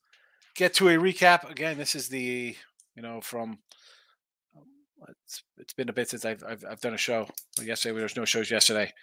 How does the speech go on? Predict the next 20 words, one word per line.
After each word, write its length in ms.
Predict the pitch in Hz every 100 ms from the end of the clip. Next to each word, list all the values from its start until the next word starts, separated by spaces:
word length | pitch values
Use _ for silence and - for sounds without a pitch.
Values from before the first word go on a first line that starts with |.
| - - - - -
Um, 460 | - 50 - - _ - - - _ - - _ -
but 140 | 131
we 100 | 123
had 220 | 127 123
the 260 | 123 120 113
N 100 | 127
I 60 | 123
T 160 | 127
and 100 | 117
C 160 | - 123
B 120 | 117
I 100 | 110
posted 380 | - 165 - 143
there. 320 | 135 127 117 - _ -
Uh, 100 | -
Charlotte, 640 | - - 160 151 151 104
loser 240 | 139 147 147
by 180 | 131 131
a 60 |
half. 420 | 139 156 147 -